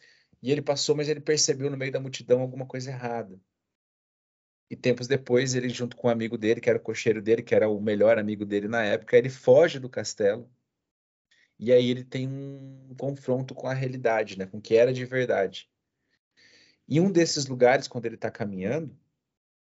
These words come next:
ele começa a ver as pessoas não tão mais bonitas, ele começa a escutar choro, ele começa a escutar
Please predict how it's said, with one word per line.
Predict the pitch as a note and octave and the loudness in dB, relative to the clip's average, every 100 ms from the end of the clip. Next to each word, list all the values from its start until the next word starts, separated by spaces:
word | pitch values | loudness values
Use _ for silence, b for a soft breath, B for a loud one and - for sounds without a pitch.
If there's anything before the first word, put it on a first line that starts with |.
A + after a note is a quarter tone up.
| - | -12
ele | G#2+ A2 | -8 -2
começa | A#2 A#2+ B2+ | 0 0 0
a | |
ver | A#2+ B2 | 4 4
as | - | 4
pessoas | A#2+ - A#2+ A#2+ A2+ | -2 4 6 8 6
não | - A#2+ | 0 -8
tão | A#2 G#2+ | -6 -8
mais | G#2 G2+ | -6 -8
bonitas, | G#2+ C#3 B2 A#2+ A2+ G#2+ - - | -8 -6 -4 -4 -2 -2 -2 -6
ele | - G#2 | -8 -8
começa | - G#2+ G#2 - | -4 -2 -2 -4
a | |
escutar | - - B2 G#2 | -8 -8 -2 0
choro, | - C3 B2 A#2 A2 | 0 6 8 8 4
ele | G2 | -4
começa | F#2+ G2+ G#2 - | -6 -4 -4 -4
a | |
escutar | - G#2 A2 A2+ | -6 0 2 2